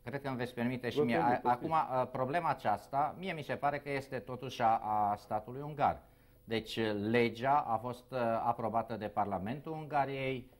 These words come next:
Speaker 1: a, trebuie să fie aplicată de guvernul, a, Ungariei. Deci, a, a,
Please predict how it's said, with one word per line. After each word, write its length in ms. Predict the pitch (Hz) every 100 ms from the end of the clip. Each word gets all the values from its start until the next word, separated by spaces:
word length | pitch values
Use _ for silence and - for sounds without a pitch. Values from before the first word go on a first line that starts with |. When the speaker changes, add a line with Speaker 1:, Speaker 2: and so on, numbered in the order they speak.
| _
Speaker 1:
a, 280 | 123 120 117
trebuie 320 | 110 131 127
să 120 | 123
fie 200 | 120 131
aplicată 560 | 123 117 104 - 127 143
de 140 | 143
guvernul, 640 | 156 175 151 123 107 95 -
a, 340 | 98 95 92 104
Ungariei. 560 | 104 95 90 85 82
Deci, 340 | 104 120 - -
a, 80 | 120
a, 320 | 117 117 113